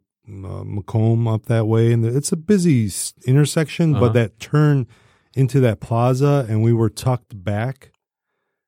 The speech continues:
Speaker 1: into it a little bit. I mean, the name, you know, it just, it didn't, it, the location was one thing. Management was another.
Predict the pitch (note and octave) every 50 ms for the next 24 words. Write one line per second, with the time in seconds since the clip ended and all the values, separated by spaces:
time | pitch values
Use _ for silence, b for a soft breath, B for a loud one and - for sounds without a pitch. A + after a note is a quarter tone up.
0 | _ _ - C3 C#3 B2+ - - D3 D3+ D3 D3+ D3+ D#3 D#3 D3 D3 D#3 D#3 D3+
1 | C#3 G#2+ A#2 A#2 B2 B2 A#2 G#2+ A2 G#2 G#2+ G#2+ A2+ A#2+ B2 B2+ B2+ C3 C3 C3
2 | C3 C3 C3 B2 - _ _ _ - A#2+ B2 A#2+ A#2 A#2+ B2+ C3 A#2 C3+ D#3 C#3
3 | - - _ _ _ _ _ _ _ _ _ _ _ _ _ _ _ _ _ _
4 | _ _ _ _ _ _ _ _ _ _ _ _ _ - A#2+ A2+ G2+ A2+ C3 C3+
5 | C#3 C#3 C#3 C#3 B2+ - - - - G#2+ B2 C#3 C3 A#2 C3 B2 C3 B2 C3+ C3
6 | A#2 - F#3 F#3 - - F3 C#3 B2 A2+ F#2+ F#2+ F#2+ G2 F2+ E2+ - - D#2 E2
7 | E2+ E2 _ _ _ _ _ _ _ _ _ _ _ _ _ _ _ _ _ _
8 | - A#2+ A#2 B2+ C3 C3+ C#3+ C#3+ C3+ A#2+ A2+ B2+ C3+ C3+ B2+ B2+ C3 C3 B2 C#3
9 | B2+ A2+ G#2+ G2+ G2 G2+ G2 G2 G2 G2 G2 G2 F#2+